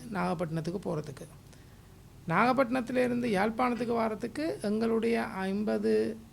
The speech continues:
டாலர்ஸுக்கு மேல அங்க ஜி எஸ் டி வரியண்டு ஒன்று இருக்குது.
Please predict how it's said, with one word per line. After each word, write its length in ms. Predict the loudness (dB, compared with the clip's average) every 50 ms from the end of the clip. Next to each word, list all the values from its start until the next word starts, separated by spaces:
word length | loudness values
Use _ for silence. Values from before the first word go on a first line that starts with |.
| -12 -6 -4
டாலர்ஸுக்கு 760 | -2 -2 0 0 0 0 0 -2 -2 -4 -6 -4 -4 -4 -2
மேல 600 | 0 0 0 2 2 2 2 2 2 2 0 0 -2 -4 -14 -20 -16 -12 -10 -10 -10 -12 -14 -18 -20 -20 -20 -20 -20 -10 -4
அங்க 220 | -2 0 0 2 0
ஜி 220 | 2 2 2 4
எஸ் 220 | 6 6 4 4
டி 180 | 2 0 -2 0
வரியண்டு 480 | 0 0 0 2 2 2 0 0 0 2
ஒன்று 180 | 2 2 2
இருக்குது. 280 | 2 0 -4 -8 -14